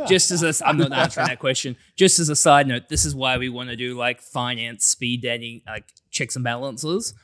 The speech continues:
Speaker 1: I reckon it'd be so much fun. But anyway,
Speaker 2: <laughs>
Speaker 1: um, so Ben, we've, we've got, um, just looking at time, we're gonna wrap things up. Um, I got two quick questions.
Speaker 2: Yep.
Speaker 1: One, first one, if you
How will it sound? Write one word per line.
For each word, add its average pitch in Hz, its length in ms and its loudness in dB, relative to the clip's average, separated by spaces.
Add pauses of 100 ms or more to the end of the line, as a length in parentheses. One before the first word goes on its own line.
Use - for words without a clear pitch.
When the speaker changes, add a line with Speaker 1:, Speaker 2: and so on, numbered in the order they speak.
(100)
Speaker 1:
I 123 120 2
reckon 131 200 2
it'd 107 40 -10
be - 60 -12
so 120 300 -2
much 110 220 -12
fun. 123 160 0 (120)
But 165 80 6
anyway, 165 220 4 (180)
Speaker 2:
<laughs> - 180 -16
Speaker 1:
um, 143 300 2 (240)
so 165 300 4 (340)
Ben, 156 200 4
we've, 147 240 -6
we've 147 200 -16
got, 139 320 0
um, 131 240 -8
just 123 180 -8
looking 143 180 -12
at - 60 -14
time, 127 160 -10
we're 127 80 -8
gonna 123 120 -10
wrap 127 180 -6
things 127 220 -10
up. 127 200 -6 (320)
Um, 120 380 -2 (340)
I 135 40 -10
got 127 400 -2
two 160 240 4
quick - 220 -14
questions. 127 560 -6
Speaker 2:
Yep. - 180 -2
Speaker 1:
One, 160 360 -6
first 147 340 -4
one, 127 340 -8 (300)
if 160 240 -2
you 147 160 -8